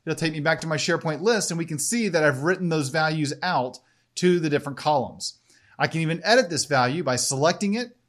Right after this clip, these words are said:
checking to see if our edit form works. Sure enough, we go back to our same page. I can make a change to it. Let's do an Apollo November throwback.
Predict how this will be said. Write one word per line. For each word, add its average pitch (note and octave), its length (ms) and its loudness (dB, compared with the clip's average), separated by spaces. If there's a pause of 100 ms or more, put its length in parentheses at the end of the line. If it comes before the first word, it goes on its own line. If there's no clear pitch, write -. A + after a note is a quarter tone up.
checking D#3 360 -2
to B2 60 -6
see E3 80 -2
if D3 80 -2
our F#3+ 160 2
edit F3 240 -2
form D3 240 0
works. D3 480 -2 (2500)
Sure D3+ 280 2
enough, D#3+ 320 2 (100)
we B2 100 -6
go B2+ 140 0
back C#3+ 260 0
to D#3+ 80 -4
our D3 100 -2
same C#3+ 260 -2
page. F#3+ 480 -2
I C3 80 -4
can C#3 120 -2
make B2+ 120 -2
a B2+ 60 -4
change D3+ 360 -2
to F3+ 160 2
it. A3+ 120 0 (380)
Let's D3 200 -4
do F3 240 4
an D#3+ 80 -6
Apollo C#3+ 760 0 (1600)
November B2+ 360 0
throwback. C3 640 0